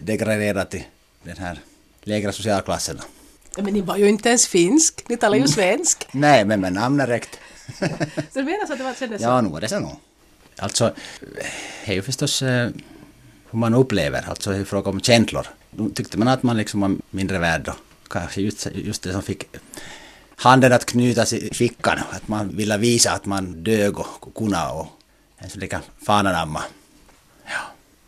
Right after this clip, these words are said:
Speaker 2: Nå, var det det som var orsaken till att ni sen då också engagerar mer eller mindre i det här vänsterrörelsen på sjuttiotalet?
Speaker 1: Nå, nu var det ju en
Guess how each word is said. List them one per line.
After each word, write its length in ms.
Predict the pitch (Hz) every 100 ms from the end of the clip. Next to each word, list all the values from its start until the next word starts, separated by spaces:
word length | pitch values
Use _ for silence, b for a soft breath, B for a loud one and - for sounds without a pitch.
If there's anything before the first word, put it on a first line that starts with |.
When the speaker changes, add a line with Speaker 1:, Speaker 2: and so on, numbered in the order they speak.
| -
Speaker 2:
Nå, 140 | 180
var 120 | 160 180
det 60 |
det 100 | 175
som 140 | 175 202
var 60 |
orsaken 340 | 185 190 185 180
till 100 | 170
att 60 |
ni 60 | 165
sen 200 | 175 170
då 80 | 165
också 380 | 160 170 160 - _ - - -
engagerar 580 | 180 170 - 185 170 165
mer 120 | 170
eller 160 | 170
mindre 280 | 170 170 170
i 20 |
det 80 | 165
här 260 | 165 160 156 B B B B
vänsterrörelsen 840 | 190 185 185 180 175 170 180 160 156 -
på 80 | -
sjuttiotalet? 540 | 180 - 170 87 - -
Speaker 1:
Nå, 200 | 117 143
nu 120 | 117
var 140 | 98 80
det 80 | 101
ju 220 | 135 147
en 300 | 139 135 123